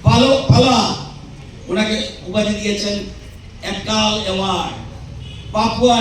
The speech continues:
নিউ গি-, গিনি ওনাকে দিয়েছেন the Order of Longo। ফিজি ওনাকে উপাধি দিয়েছেন Companion of the Order of Fiji। ভুটান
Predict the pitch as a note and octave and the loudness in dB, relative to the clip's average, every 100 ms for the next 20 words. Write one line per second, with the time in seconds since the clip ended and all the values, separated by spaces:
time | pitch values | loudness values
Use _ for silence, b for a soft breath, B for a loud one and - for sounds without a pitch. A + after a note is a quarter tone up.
0 | A3 A3+ A3 F#3 F#3 G3+ E3+ G#3 A#3 G3 | 4 2 0 -2 -6 -6 -2 4 4 4
1 | C#3 - - - - - - F#3 G#3+ G#3 | 0 -4 -12 -16 -16 -16 -8 -4 -2 -2
2 | G#3 - - - - - - F3 G3+ - | -4 -6 -12 -12 -14 -16 -12 -4 -2 0
3 | G#3 F3 F3+ G3+ G#3+ G#3+ G#3 G3+ - - | 0 2 2 4 4 4 2 -4 -10 -18
4 | - - F3+ G3+ A3+ A3 F#3 - - - | -18 -4 0 2 2 2 0 -2 -8 -18
5 | - - - C4+ C4 C#4 A#3 - - - | -20 -10 6 8 10 8 6 2 -6 -14
6 | - G3+ A3 G#3 G#3 G#3 G#3 G#3 G3+ G#3 | -8 -4 -2 -2 -2 -2 -4 -6 -4 -6
7 | G3 G3+ G3 G3 G#3+ A3 G#3 G3 G3+ F#3+ | -4 -6 2 4 4 0 -2 -6 -8 -6
8 | F#3+ G3+ G3+ F#3+ G3 F#3 F#3+ E3+ - - | -4 -2 -2 -4 -6 -4 -4 -4 -6 -10
9 | - - - - - - F#3+ C4 C4+ B3 | -18 -20 -20 -20 -20 -2 0 4 4 4